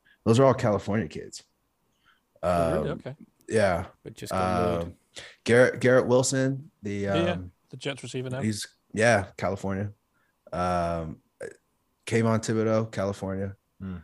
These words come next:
Speaker 1: I know he went to Oregon, so I guess he did stay on the West Coast. But, um, California's putting out a lot of big, big high school prospects. Uh, so they're just not staying. If all those kids stayed on the West Coast, I mean,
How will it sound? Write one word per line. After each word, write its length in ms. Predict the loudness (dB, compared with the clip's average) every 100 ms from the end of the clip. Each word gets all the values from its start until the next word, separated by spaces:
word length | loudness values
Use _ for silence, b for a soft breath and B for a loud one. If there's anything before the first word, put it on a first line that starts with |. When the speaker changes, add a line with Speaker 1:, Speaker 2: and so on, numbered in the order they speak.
| _
Speaker 1:
I 120 | 0
know 120 | 4 4
he 80 |
went 160 | 4 2
to 80 | 2
Oregon, 340 | 2 2 0
so 120 | -2
I 60 | -4
guess 180 | -4 -6
he 80 | -6
did 180 | -4 -4
stay 220 | -4 -2
on 120 | -2
the 80 | -2
West 260 | -4 -4
Coast. 340 | -4 -2 -2 -8 b b b _
But, 200 | 2 4
um, 400 | 2 0 -4 -10 _ b b b b b
California's 480 | 4 4 4 4 4
putting 220 | 2 2
out 160 | 2 0
a 80 | -4
lot 460 | -2 0 4 4
of 180 | 2 -2 -10 _ _ _ _ _
big, 420 | -4 -2 -4 -6
big 340 | -2 0 0 -4
high 180 | -6 -6
school 280 | -4 -6
prospects. 840 | -4 -2 -2 -2 -6 -6 -10 -14 -14 -8
Uh, 300 | -6 -4 -6 -8 -10
so 140 | -8
they're 160 | -8 -8
just 200 | -8 -6
not 180 | -2
staying. 380 | -2 -2 -4 -4
If 120 | -4
all 200 | 2 4 6
those 180 | 4
kids 280 | 2 0 2
stayed 460 | -2 -2 -2 -4 -6 b b b b _
on 140 | -6 -4
the 60 |
West 300 | -2 -2 -2
Coast, 500 | 0 0 0 -2 -8 -8
I 80 | -6
mean, 300 | -4 -6